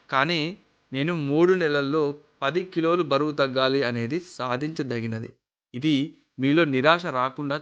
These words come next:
చూస్తుంది. ఇక R for relevant, మీ లక్ష్యం మీ జీవితానికి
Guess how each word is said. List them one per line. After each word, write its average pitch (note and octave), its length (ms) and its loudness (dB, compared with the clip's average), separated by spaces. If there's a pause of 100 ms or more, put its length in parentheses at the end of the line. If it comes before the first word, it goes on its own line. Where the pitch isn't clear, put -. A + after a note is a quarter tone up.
చూస్తుంది. G#2+ 400 -14 (680)
ఇక C#3+ 420 4 (480)
R E3 40 2
for D#3+ 260 -2
relevant, C#3+ 640 -4 (720)
మీ D#3+ 160 6
లక్ష్యం F#3+ 560 2
మీ E3+ 120 0
జీవితానికి F3+ 920 0